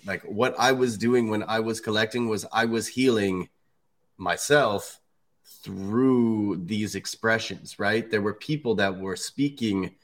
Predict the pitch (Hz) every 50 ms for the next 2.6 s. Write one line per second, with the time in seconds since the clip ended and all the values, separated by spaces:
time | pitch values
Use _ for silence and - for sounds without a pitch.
0 | _ _ _ _ _ - - - 110 98 95 101 98 92 87 - 127 127 117 95
1 | 85 98 123 123 113 113 104 104 98 98 101 104 113 113 101 101 95 82 - -
2 | - - 120 120 120 - 127 113 98 95 92 85